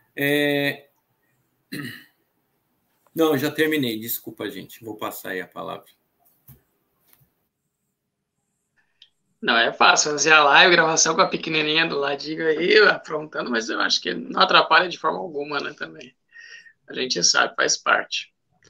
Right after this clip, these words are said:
Speaker 2: Mas, ah, aproveitando só fazer um comentário, eu, eu fiquei guardando, né, eu, eu,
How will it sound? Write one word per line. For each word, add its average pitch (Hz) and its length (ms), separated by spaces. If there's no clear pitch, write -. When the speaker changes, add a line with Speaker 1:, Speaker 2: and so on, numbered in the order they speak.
Speaker 2:
Mas, 160 1200
ah, 156 1000
aproveitando 185 440
só 233 100
fazer 202 160
um 214 100
comentário, 190 500
eu, 143 560
eu - 100
fiquei 175 220
guardando, 151 600
né, 160 260
eu, 143 180
eu, 147 280